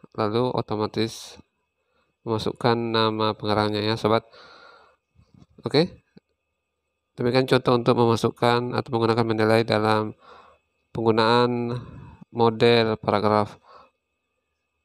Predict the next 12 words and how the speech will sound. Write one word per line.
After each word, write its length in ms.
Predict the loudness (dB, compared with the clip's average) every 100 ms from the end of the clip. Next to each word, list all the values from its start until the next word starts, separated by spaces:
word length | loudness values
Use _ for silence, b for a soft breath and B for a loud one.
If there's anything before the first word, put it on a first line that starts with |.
| -6
eh, 120 | -2
model 680 | 2 2 4 4 4 2 2
dari 420 | 4 4 2 0
penggunaan 560 | -2 0 0 2 2
daftar 380 | 0 -2 -2 -2
pustaka 720 | 0 -4 -2 -2 -2 0 0 2
atau 560 | -2 0 -2 0 -4 -10 B B B B B _
memberi, 800 | -6 0 2 2 2 2 0 -2 -8 -20 -20
eh, 360 | -20 -18 -16 -18 -20 _ _ _ _ _ _ _ _ _ _ _ _ -6
penamaan 680 | 0 2 4 4 2 -4 -12 _ _ _
dari 320 | -4 -2 -2 -4
pengarang 640 | -2 -2 0 0 -2